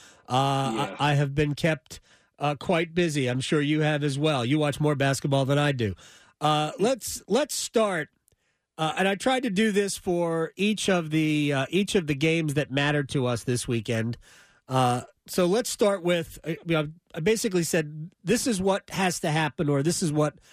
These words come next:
Speaker 1: I'm thinking about going in." I wanna start with the Duke Wake game. Uh, Duke is building a resume, um, with a ton of road wins in the league, some of which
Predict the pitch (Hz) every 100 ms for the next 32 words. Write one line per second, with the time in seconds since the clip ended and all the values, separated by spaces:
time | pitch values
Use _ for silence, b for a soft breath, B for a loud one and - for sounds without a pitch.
0 | b - 156 160 160 160 160 147 143 135
1 | 127 135 127 127 123 107 107 b b -
2 | 185 208 - 196 175 156 135 156 139 135
3 | 135 110 95 90 - b b b b _
4 | 135 143 139 135 262 311 240 165 175 196
5 | 185 170 151 135 143 139 131 110 104 98
6 | - _ _ _ _ _ 113 107 101 104
7 | - 143 131 - - - 127 - 110 -
8 | 220 156 143 - 131 131 139 151 139 131
9 | 135 131 127 107 139 131 120 104 120 92
10 | 85 - b b b - - 202 156 117
11 | 113 -